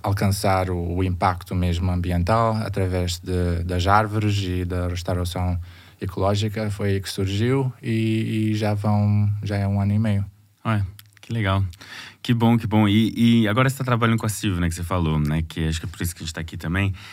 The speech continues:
Speaker 2: E eu vi que você tem um, um, no, no site de vocês fala ajudar, né, um bilhão de pessoas a plantar um trilhão de árvores.
Speaker 1: É.
Speaker 2: Que é bem bold, assim. Eu queria saber um pouco mais sobre isso, qual que é o plano de vocês, como é que vocês estão trabalhando pra isso,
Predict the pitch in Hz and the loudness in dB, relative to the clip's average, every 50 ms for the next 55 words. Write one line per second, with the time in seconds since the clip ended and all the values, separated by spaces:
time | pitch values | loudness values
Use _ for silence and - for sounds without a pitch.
0 | - - - _ _ 101 107 104 98 98 107 113 107 107 - - 113 110 110 107 | -20 -20 -20 _ _ 4 6 6 6 6 4 4 4 2 0 2 4 4 6 6
1 | 107 101 98 95 92 90 - - 107 107 107 104 101 98 92 87 82 - - - | 4 4 2 2 0 -2 0 2 4 4 4 4 4 2 0 -2 -4 -8 -14 -20
2 | _ _ _ - 95 95 95 95 92 92 92 90 90 87 87 85 80 80 69 58 | _ _ _ -4 0 0 2 2 2 2 2 2 2 2 2 2 0 0 -2 -4
3 | - - - - - 82 92 90 80 95 104 98 - 110 110 107 107 98 98 92 | -8 -10 -12 -8 -4 -2 -2 -2 -2 -2 -2 2 4 4 4 4 2 0 2 2
4 | 110 101 101 110 104 104 104 101 101 113 110 98 101 101 113 123 117 113 113 131 | 0 0 2 4 4 4 4 2 2 0 2 4 6 6 6 6 6 4 4 4
5 | 147 135 139 127 120 120 117 113 107 113 107 101 - 107 104 104 101 110 104 104 | 4 4 4 4 6 4 2 2 0 -2 -2 -2 0 0 0 2 2 0 0 0
6 | 107 101 101 104 98 104 110 107 110 110 101 101 98 101 92 92 85 82 82 82 | -2 0 2 2 4 4 2 2 0 0 0 2 2 2 2 4 4 4 4 2
7 | 80 80 78 78 76 76 - - - - - 92 87 85 85 87 87 - - - | 0 -2 -2 -4 -4 -6 -10 -14 -14 -6 -2 -2 0 0 0 -2 -6 -8 -2 2
8 | 95 98 101 95 92 101 123 135 147 147 139 117 104 117 110 107 104 98 92 95 | 4 4 4 4 4 6 6 6 6 4 2 4 4 4 4 4 2 2 0 -2
9 | 95 87 - - 87 87 85 - 90 92 107 107 107 104 107 101 101 104 98 92 | -2 -4 -4 -2 -4 -2 -2 -4 -6 -2 0 0 0 -2 -4 -6 -2 0 2 2
10 | 92 90 85 90 80 80 90 98 95 90 - - 95 92 - - 92 87 85 - | 2 2 0 -2 -2 0 0 0 -2 -2 -4 -4 -4 -2 -2 -2 -2 -2 0 2
11 | 117 113 113 110 98 95 87 87 87 85 - 104 98 98 98 98 98 98 95 - | 2 4 4 4 2 0 -2 -2 -4 -2 0 2 4 4 4 4 4 2 2 0
12 | - - 98 104 104 104 104 92 104 98 87 92 90 82 90 85 85 98 101 98 | -2 0 2 2 2 0 -2 -4 -4 -2 -2 -2 0 0 2 2 4 4 4 2
13 | 82 85 87 87 87 95 98 98 95 82 - - - 92 90 92 | 2 0 0 2 2 2 2 2 0 -2 -4 -6 -4 -4 -4 -4